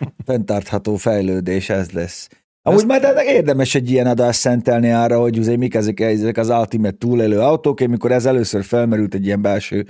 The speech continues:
Speaker 1: szerkesztőségi levelező listán, én csak annyit mondtam, hogy felmegy még itt a Saxo egy öt D-nek az ára, meg az S D I pólónak is. Előbb-utóbb azért csak rájövünk, hogy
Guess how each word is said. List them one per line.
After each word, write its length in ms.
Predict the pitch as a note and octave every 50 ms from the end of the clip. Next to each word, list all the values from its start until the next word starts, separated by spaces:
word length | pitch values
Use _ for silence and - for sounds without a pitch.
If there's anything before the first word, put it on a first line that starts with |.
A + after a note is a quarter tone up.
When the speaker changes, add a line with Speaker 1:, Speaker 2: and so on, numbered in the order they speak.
| - - - - - _
Speaker 1:
szerkesztőségi 800 | - - A#2+ A2 - A2+ G2+ - - G2+ F2+ F2 G2 G2+ G#2 G#2 A#2+
levelező 420 | B2+ C3 B2+ B2 B2 A#2 A#2 B2
listán, 340 | A#2+ A#2 - - B2 A#2 A#2+
én 100 | A#2 A2
csak 140 | - - -
annyit 300 | A2 G#2+ G2 F2+ - -
mondtam, 300 | A#2 A#2 G#2 - A2 G#2+
hogy 180 | G#2+ G2+ -
felmegy 400 | - - A2 G2+ G2 F#2+ F#2+ F#2+
még 200 | G2 G2+ F#2+ G2
itt 140 | G2+ G2 G2
a 40 | F#2+
Saxo 420 | - - G2 G2 - - G#2 G2+
egy 180 | G2+ F#2+ F#2+ G2
öt 100 | F2+ F2+
D-nek 300 | F#2+ F#2 F#2 F#2 F2+ -
az 140 | F2 G2+ G#2+
ára, 240 | G#2+ A2 A#2 A#2
meg 160 | G#2 G2+ F#2 F#2
az 140 | F#2+ G2+ G#2 G#2+
S 60 | G2+
D 60 | G2
I 280 | A2+ A2+ A2+ A#2 A#2+ A2 - - - - _ _ -
pólónak 640 | - A#2+ A#2+ A#2+ A#2+ B2 B2 B2 B2 C3+ C3 -
is. 280 | C#3 C#3 C3+ - - - _ - _ _ _ _ _ _ _ - -
Előbb-utóbb 760 | F2+ G#2 A2+ A#2 A#2 A2+ A#2+ B2+ A#2 - - F3 E3 D3 C3
azért 400 | B2 - C#3 C3 B2+ A#2+ A#2 A2+ - - - - _ _ -
csak 180 | C3+ B2 -
rájövünk, 540 | A#2+ A#2 A#2 A#2 A#2 B2 B2 C3 C#3 C3 A2+
hogy 220 | C3+ C3 B2+ -